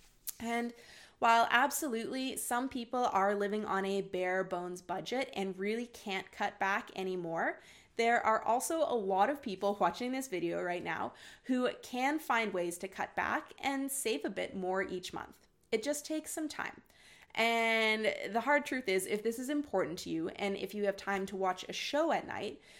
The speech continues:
then that also means you have time to sit down with your numbers for one night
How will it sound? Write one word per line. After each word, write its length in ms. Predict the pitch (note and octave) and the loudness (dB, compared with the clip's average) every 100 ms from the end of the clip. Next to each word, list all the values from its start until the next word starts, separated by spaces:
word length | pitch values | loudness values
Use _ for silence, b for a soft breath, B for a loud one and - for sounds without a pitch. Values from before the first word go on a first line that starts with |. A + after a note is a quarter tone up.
| B | B
then 160 | - A#3 | 2 4
that 200 | B3+ - | 4 4
also 320 | A#3+ - - | 4 4 2
means 380 | D4+ G#3+ G#3 G#3+ | 0 0 0 -2
you 100 | G#3+ | -2
have 80 | A3 | -4
time 280 | - A#3 A3+ | -4 -4 -2
to 60 | |
sit 380 | A3 - D4 D#4+ | -2 0 0 -2
down 360 | A3+ G#3 G#3+ G#3 | -2 0 0 0
with 200 | G3 G3 | -2 -2
your 120 | F#3+ | -2
numbers 520 | G3 G#3+ A#3 G3+ E3+ | 2 2 2 0 -2
for 180 | - E3+ | -4 -6
one 280 | E3 D#3+ E3 | -4 -4 -4
night 320 | D3+ - - | -4 -4 -8